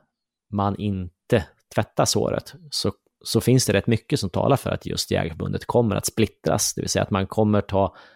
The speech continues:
länsförbunden ifrån den centrala, eh, från den centrala federationen. Eh, vilket väl, det är inte bra för Jägarförbundet, det kanske är bra för jakten, jag vet inte.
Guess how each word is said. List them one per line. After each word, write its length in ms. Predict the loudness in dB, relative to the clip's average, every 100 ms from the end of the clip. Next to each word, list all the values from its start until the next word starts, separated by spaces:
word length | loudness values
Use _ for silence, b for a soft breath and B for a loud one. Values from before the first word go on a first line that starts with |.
| B B
länsförbunden 960 | -2 0 -2 -4 2 4 4 0 -4
ifrån 480 | -8 0 2 4 2
den 120 | 0
centrala, 800 | -4 -4 -6 0 2 2 2 0 -4 b b b b b _ _
eh, 1000 | -2 0 0 0 -2 -2 -4 -4 -6 -6 -10 -14 _ -20 -6
från 180 | -2
den 180 | 0 0
centrala 540 | 0 -2 -2 0 0 0
federationen. 840 | -2 0 4 4 4 2 -6 -10 _ _ _ _ _ _ _ _ _ _ _ _ -14 B B B B 2
Eh, 540 | 4 4 2 2 -2
vilket 500 | -2 -2 0 -2 -2 0
väl, 240 | 2 0 -4 B _ _ _ _
det 60 | 2
är 40 |
inte 220 | 2 4 4
bra 120 | 4
för 120 | 4
Jägarförbundet, 880 | 4 4 0 -4 4 4 6 2 0
det 80 | -6
kanske 500 | -2 -2 -2 0 0
är 40 |
bra 200 | 0 -6
för 140 | -4
jakten, 520 | 0 0 -2 -10 -8 -2
jag 100 | 0
vet 260 | 0 -2
inte. 320 | -4 -8 -10